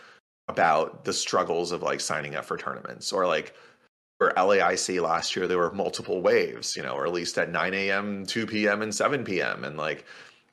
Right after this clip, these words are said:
there were Pokemoms comp-, like, on Facebook, like, "Oh, I really want my son to get into this event, but I had to work a shift and then I missed it. There was only a ten-second window."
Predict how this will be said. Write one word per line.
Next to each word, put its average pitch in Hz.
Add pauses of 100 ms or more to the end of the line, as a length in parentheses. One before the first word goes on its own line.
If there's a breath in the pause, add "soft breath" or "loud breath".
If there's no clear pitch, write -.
(120)
there 95
were 95
Pokemoms 95
comp-, 92 (100)
like, 90
on 87
Facebook, 104
like, 92
"Oh, 104
I 101
really 110
want 104
my 95
son 98
to 95
get 95
into 101
this 92
event, 131 (300 loud breath)
but 101
I 98
had 98
to 113
work 104
a 90
shift -
and 98
then 90
I 87
missed 107
it. 104
There 107
was 92
only 95
a 87
ten-second 107
window." 110